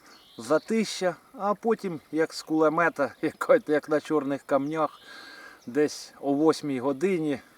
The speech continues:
плюс-мінус, ну трошки десь, без двадцяти вісім, хвилин двадцять був такий добрячий кльов. Правда, три, три чи чотири схода в мене.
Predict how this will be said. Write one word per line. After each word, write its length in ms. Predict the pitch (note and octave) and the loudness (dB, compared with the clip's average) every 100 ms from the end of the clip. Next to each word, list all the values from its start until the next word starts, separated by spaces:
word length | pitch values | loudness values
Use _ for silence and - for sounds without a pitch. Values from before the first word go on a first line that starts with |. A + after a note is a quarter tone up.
| _ | _
плюс-мінус, 720 | - D3+ C#3+ - C#3 A#2+ A2 - | -2 0 0 -2 -4 -4 -8 -6
ну 120 | G#3 | -6
трошки 400 | - C3 A2 - | -4 -4 -6 -8
десь, 220 | G2 G#2 F#2 | -10 -10 -6
без 200 | A#2+ A2 | -8 -2
двадцяти 640 | C#3+ D3 - D3+ F#3+ E3+ | 0 2 0 -4 -2 -2
вісім, 400 | D3 B2+ B2 A2+ - - - - _ | -2 -6 -10 -12 -16 -20 -20 -20 _
хвилин 480 | - D3+ D#3+ D3 B2+ | -2 2 4 2 0
двадцять 640 | D3 E3+ C3 C3+ A#2+ - - _ _ - - - - - | 2 2 2 -6 -10 -14 -20 _ _ -20 -20 -20 -20 -10
був 400 | B2 C3+ A#2 - - - | -4 -4 -4 -14 -20 -6
такий 380 | C3 - C#3 A2+ - | -4 -2 -4 -4 -12
добрячий 720 | A2+ A2+ C#3+ C#3+ A#2 - A2+ | -6 -2 2 4 2 0 -8
кльов. 360 | - F3+ E3+ D3 - - - - - - _ - | -4 0 0 0 -8 -20 -20 -20 -20 -20 _ -2
Правда, 420 | D3+ C#3 C#3+ C3 - - - - - - _ _ | 0 2 2 -2 -6 -20 -20 -20 -20 -20 _ _
три, 320 | D#3+ F3 D#3 - _ _ | 0 2 0 -6 _ _
три 240 | F#3 G3 | 0 0
чи 180 | - C3 | -2 -10
чотири 580 | - F#3+ - F3+ D#3 C3+ | -4 -4 0 2 2 2
схода 460 | - G#3+ G#3+ F3 E3 | -4 -2 2 4 4
в 60 | |
мене. 340 | D#3+ D3+ C#3+ | 2 0 0